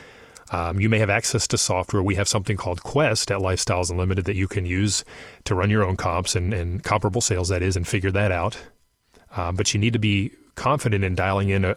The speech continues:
a, a good number. Sometimes I might put a range together and say, "What if high? What if low? What if in the middle?" So purchase price, A R V, and then rehab.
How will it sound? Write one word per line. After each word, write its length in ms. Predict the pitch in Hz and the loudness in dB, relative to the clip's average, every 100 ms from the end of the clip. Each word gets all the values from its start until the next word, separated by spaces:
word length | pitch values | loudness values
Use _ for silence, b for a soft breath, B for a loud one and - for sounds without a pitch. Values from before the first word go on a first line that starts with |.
| - | -2
a, 180 | 90 98 | -2 0
a 60 | |
good 220 | 87 95 | 0 0
number. 300 | 98 92 87 | 0 -2 -2
Sometimes 360 | 82 135 143 113 | 0 0 2 2
I 100 | 107 | 2
might 180 | 107 - | 2 0
put 160 | 123 | 0
a 40 | 113 | 2
range 420 | 95 90 95 95 | 0 0 -2 -2
together 360 | 104 90 90 101 | -2 -2 0 0
and 100 | 95 | -2
say, 140 | 95 | -2
"What 260 | 87 104 107 | -2 0 0
if 140 | - | -2
high? 400 | - 87 98 101 - | -2 -2 -2 -4 -4
What 180 | 95 90 | -4 -4
if 200 | - 104 | -4 -2
low? 400 | 90 82 98 - _ b b b b b b | -2 -2 -6 -8 _ b b b b b b
What 120 | - 87 | -4 -4
if 100 | 98 | -2
in 80 | |
the 60 | 98 | 0
middle?" 300 | 95 85 95 B B B _ _ _ _ - - _ - | 0 0 -4 B B B _ _ _ _ -20 -20 _ -8
So 120 | 90 | -2
purchase 340 | - 117 135 | 0 0 0
price, 320 | - 123 117 | 0 2 2
A 140 | - 104 | 2 2
R 140 | 104 | 2
V, 240 | 98 101 110 | 2 2 2
and 160 | 101 | 2
then 100 | 110 | 2
rehab. 480 | 143 170 92 80 | 2 2 0 -4